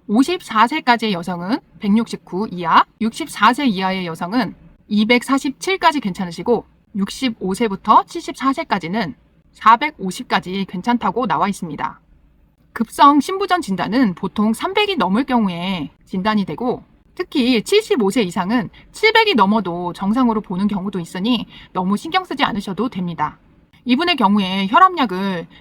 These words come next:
약 육 개월 동안 드셨다고 하는데요. 혈압약을 이렇게 드시다 보니 또 고지혈증도 생겨서 고지혈증 약도 최근에 추가가 되었다고 합니다.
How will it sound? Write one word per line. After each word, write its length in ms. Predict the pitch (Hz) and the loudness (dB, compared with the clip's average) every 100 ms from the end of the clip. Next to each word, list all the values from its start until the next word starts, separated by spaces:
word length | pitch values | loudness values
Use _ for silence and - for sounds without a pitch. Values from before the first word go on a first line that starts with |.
| - | -4
약 180 | 196 180 | -2 -2
육 160 | 196 - | -6 0
개월 220 | 349 370 | 0 2
동안 400 | 262 196 180 175 | 0 2 0 -2
드셨다고 400 | - 214 190 180 | -6 -4 -4 -2
하는데요. 540 | 254 262 165 196 208 - - - _ | 0 0 0 0 0 -4 -20 -20 _
혈압약을 420 | 339 381 392 330 | 0 0 2 0
이렇게 260 | 220 208 233 | 0 0 -2
드시다 300 | 196 202 240 | -4 -2 -2
보니 400 | 196 170 175 180 | -2 -4 -8 -8
또 80 | 190 | -10
고지혈증도 680 | - 175 226 247 240 175 175 | -8 -2 0 0 0 -4 -2
생겨서 480 | 233 202 180 202 | -2 -2 2 2
고지혈증 520 | 202 202 208 330 302 262 | 2 0 -4 -4 0 0
약도 440 | 185 180 170 190 | 0 -4 -4 -4
최근에 520 | - 302 277 190 202 | -6 -4 -2 0 -2
추가가 280 | - 330 370 | -6 -4 -2
되었다고 380 | 349 226 175 170 | 0 -2 -4 -6
합니다. 340 | - - 185 | -8 -10 -12